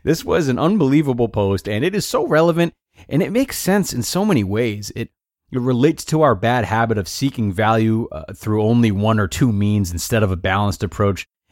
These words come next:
It relates to our tendency to justify our own thinking patterns as opposed to being more susceptible to rev-, to new ones. This was a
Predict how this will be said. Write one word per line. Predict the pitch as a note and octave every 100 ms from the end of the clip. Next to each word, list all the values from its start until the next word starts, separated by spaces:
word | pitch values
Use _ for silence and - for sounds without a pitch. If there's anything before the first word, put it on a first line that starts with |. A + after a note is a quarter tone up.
| _
It | G#2+ G#2
relates | A#2 A#2+ B2 A#2
to | - A2+
our | G#2+
tendency | G#2+ C#3 B2+ A#2 B2+
to | A#2
justify | G2+ C3 - B2 A#2 A2+
our | G#2 G2+
own | A2 G2+
thinking | - A#2+ A2 G2
patterns | G2 F#2 F2 F2
as | F#2
opposed | F#2+ - A2 G2
to | G2+
being | G#2 G2
more | G2
susceptible | F#2 F#2+ - G#2 G#2+ G2+ F#2+
to | G2+
rev-, | G2 F#2 _ _ -
to | G#2
new | G2 B2+
ones. | G2 B1 - - _ _ _ _
This | - B2 F3
was | F3+ C3
a | G#2+